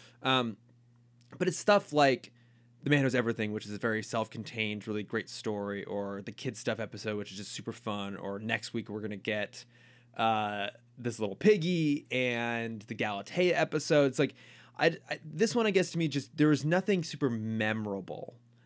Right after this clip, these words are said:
about it, other than it introduces Hawk and Dove. But even then, like,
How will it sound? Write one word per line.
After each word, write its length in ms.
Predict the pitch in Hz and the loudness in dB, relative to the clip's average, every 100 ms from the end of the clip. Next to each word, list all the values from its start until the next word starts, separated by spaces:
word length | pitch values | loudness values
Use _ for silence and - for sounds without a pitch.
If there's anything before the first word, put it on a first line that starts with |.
| _ | _
about 300 | - 117 110 | -4 2 2
it, 40 | 101 | 4
other 140 | 131 | 2
than 140 | 123 120 | 4 0
it 40 | |
introduces 720 | 123 120 110 107 107 104 98 - _ _ | -2 -4 -2 -2 -2 -4 -8 -16 _ _
Hawk 200 | - 98 110 | -12 -12 -2
and 80 | |
Dove. 360 | 233 220 143 143 - - - - | 4 6 6 4 -8 -20 -20 -2
But 120 | 190 | 2
even 240 | 214 190 | 4 4
then, 260 | 175 160 151 | 4 4 4
like, 220 | 131 123 | 2 0